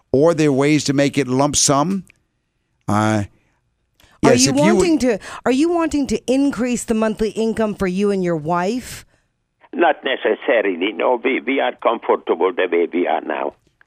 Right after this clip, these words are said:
Speaker 1: Then you would want the largest tax deduction.
Speaker 3: Uh, basically, yes.
Speaker 1: The, the largest tax deduction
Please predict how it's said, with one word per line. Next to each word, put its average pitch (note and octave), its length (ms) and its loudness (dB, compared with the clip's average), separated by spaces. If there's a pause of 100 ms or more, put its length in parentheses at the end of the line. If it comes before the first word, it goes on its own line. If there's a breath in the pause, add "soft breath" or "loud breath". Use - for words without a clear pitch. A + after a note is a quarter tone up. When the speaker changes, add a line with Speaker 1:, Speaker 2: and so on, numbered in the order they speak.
(540)
Speaker 1:
Then A#2+ 320 0 (120)
you B2 220 2
would C3+ 160 2
want B2 240 0
the A#2 80 2
largest A2 440 2
tax F3 300 0
deduction. - 640 -4 (560 soft breath)
Speaker 3:
Uh, - 100 -10
basically, F2+ 760 -2 (160)
yes. B2 220 0 (120)
Speaker 1:
The, - 60 -20
the A2 100 2
largest C3 480 4
tax G3+ 300 2
deduction A2+ 720 0